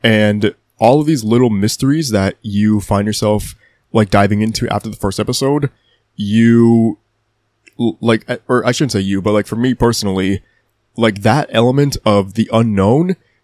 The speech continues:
is very unsettling and unnerving, but at the same time, like, it's what keeps me coming back to shows. And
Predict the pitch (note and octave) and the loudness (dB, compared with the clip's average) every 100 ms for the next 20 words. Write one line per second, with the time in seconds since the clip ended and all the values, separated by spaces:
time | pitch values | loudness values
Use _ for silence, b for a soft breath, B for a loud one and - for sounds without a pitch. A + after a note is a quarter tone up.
0 | _ - A2+ A2 B2+ E3+ - C#3+ C3+ - | _ -4 -2 0 2 2 0 0 0 -2
1 | G#2+ C3+ D3+ D3 A#2 A2 G2+ G2+ A#2 D3 | 0 0 -2 -2 0 0 0 0 0 0
2 | A2 - B2+ B2 A#2 B2 B2+ G2+ G2 - | -4 -4 -4 -4 -2 -4 -2 -2 -2 -4
3 | b b b _ _ B2 A#2 B2 B2+ - | b b b _ _ 0 0 2 0 2
4 | B2+ - B2 A#2+ G#2+ G2+ G2 - - G#2+ | -2 -2 0 0 0 -2 -4 -6 -4 -4
5 | - F2+ - - G#2 G2 G2+ G2+ | -4 -8 -10 -4 -2 -2 -2 -4